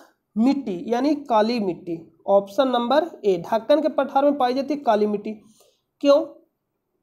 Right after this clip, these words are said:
क्यों पाया जाता है? जो काली मिट्टी है, किसके लिए उपजाऊ है?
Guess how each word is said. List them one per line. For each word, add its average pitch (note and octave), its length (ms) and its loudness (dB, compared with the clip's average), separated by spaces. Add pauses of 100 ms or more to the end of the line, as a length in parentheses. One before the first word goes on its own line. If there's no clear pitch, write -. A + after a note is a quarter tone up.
(1120)
क्यों D#4 240 4
पाया F#3 220 -2
जाता F3 280 -6
है? - 220 -16 (560)
जो G#3 120 -4
काली A3 480 4
मिट्टी C#4+ 340 2
है, B3 200 0
किसके C#4+ 460 -2
लिए D#4+ 140 2
उपजाऊ C#4+ 520 2
है? F4 100 0